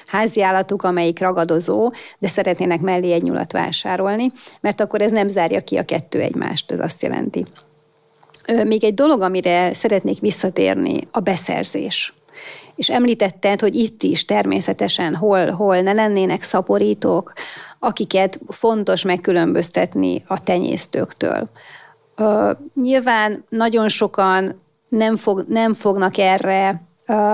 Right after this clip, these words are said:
gondot fordítani, hogy tenyésztőtől szerezzenek be nyulat, kivéve, ha tényleg hosszú távon gondolkodnak. Aki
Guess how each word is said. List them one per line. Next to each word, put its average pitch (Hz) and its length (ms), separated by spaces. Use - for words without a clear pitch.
gondot 220 380
fordítani, 202 640
hogy 175 160
tenyésztőtől 190 640
szerezzenek 185 540
be 175 80
nyulat, 202 320
kivéve, 208 400
ha 190 120
tényleg 202 360
hosszú - 280
távon - 340
gondolkodnak. 202 680
Aki 220 480